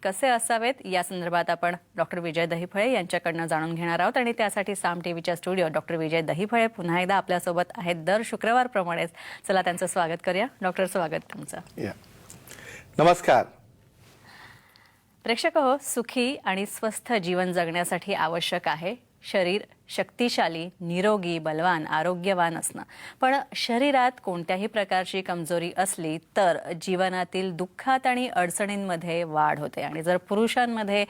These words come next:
Speaker 1: कमजोरी असेल तर त्याचे वैवाहिक जीवनात सुद्धा त्याचे परिणाम होतात.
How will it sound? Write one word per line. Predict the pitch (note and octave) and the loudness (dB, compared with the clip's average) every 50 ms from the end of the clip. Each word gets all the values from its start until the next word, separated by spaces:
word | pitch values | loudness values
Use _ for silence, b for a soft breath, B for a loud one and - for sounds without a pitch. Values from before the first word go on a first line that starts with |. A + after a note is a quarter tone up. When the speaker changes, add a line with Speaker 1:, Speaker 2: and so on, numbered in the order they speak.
| B B B B B B - | B B B B B B 0
Speaker 1:
कमजोरी | - G#3 A3 A#3 A3+ A3+ A#3+ A#3+ A#3 A#3+ | 2 2 4 4 4 4 4 4 4 4
असेल | A#3 A3+ A3+ - - A#3 B3 C4+ C4 - | 2 2 0 0 -2 -2 -2 -2 0 2
तर | G#3+ G#3 G3 F#3+ | 2 2 2 2
त्याचे | - F3 D#3 D#3 - - E3+ E3+ | 0 0 0 0 0 0 0 0
वैवाहिक | D#3+ D#3+ D3+ D3 D3 D#3+ D#3+ D3+ E3+ G#3+ G3+ F#3+ | 0 -2 -2 0 0 0 0 0 0 -4 -4 -4
जीवनात | E3+ F3+ G3 F3+ F3+ F3 F3+ F3 F3 | -2 0 2 2 2 2 2 0 0
सुद्धा | - - - E3 D3 F#3 G#3 | 0 -2 -6 -4 -2 -2 0
त्याचे | - G#3 F3 - G3 | 0 0 -2 -2 -4
परिणाम | F#3+ - F3+ E3 E3+ E3+ G3+ A3 A#3 | -2 -2 0 0 0 0 0 0 0
होतात. | G#3+ F#3 F#3 D#3+ - D#3+ D3+ | -2 -4 -6 -2 0 0 -2